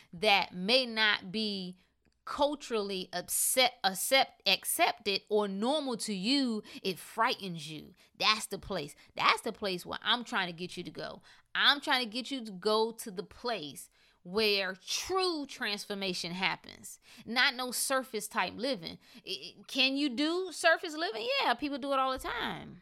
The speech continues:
Most of us are. But there's another level. There's another level of living. There's another, another level of healing.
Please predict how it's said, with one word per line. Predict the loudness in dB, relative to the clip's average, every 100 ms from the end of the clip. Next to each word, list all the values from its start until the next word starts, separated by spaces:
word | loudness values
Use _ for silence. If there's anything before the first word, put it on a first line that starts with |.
| -16
Most | -4 -4 -4
of | -6
us | -4 0
are. | 0 0 -2 -8 -20 _ _ _ _ _ _
But | -4
there's | -4 -2
another | -4 -4 -2
level. | 0 0 -2
There's | -4 -4
another | -2 -2 -2 -4
level | -2 0 0 -2 -10 -12 -18 _ -14
of | -6 -4 -4
living. | 0 0 0 -4 -10 -6
There's | -6
another, | -4 -4 -2 -2 -4 -8
another | -4 -2 0 0 -2
level | -2 -2 -2 -4 -4 -6
of | -6 -6
healing. | -12 -6 -2 0 -2 -8 -16